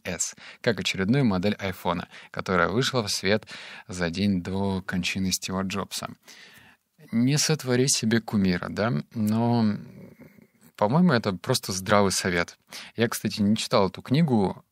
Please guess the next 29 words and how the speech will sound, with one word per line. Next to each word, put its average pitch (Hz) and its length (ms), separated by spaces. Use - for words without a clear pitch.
э, - 40
Уолтера 95 720
Айзексона 98 540
про 101 140
Стива 107 240
Джобса, 131 360
потому 95 220
что - 160
она 92 120
просто 98 600
гигантская. 95 800
Она 98 480
огромнейшая. 98 920
Я 131 100
читал 98 760
книгу 104 340
про 98 220
Стива 95 280
Джобса 92 640
года, 101 260
наверное, 95 320
четыре, 156 500
и 107 340
другого 98 420
автора, 110 360
но 98 180
она 95 140
такая 90 260
поверхностная 95 720